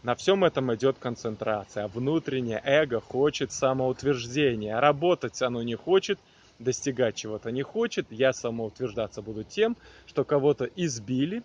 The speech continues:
кого-то оскорбили, кто-то лжец, его на этом подловили.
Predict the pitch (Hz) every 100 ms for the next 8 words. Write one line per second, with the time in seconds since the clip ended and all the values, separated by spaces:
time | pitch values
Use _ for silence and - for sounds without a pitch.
0 | _ - 143 131 131 - - 139 - 135
1 | 120 104 156 196 233 - - _ - -
2 | 175 - 135 131 147 220 - 135 131 139
3 | 170 165 156 135 - 143 160 180 123 98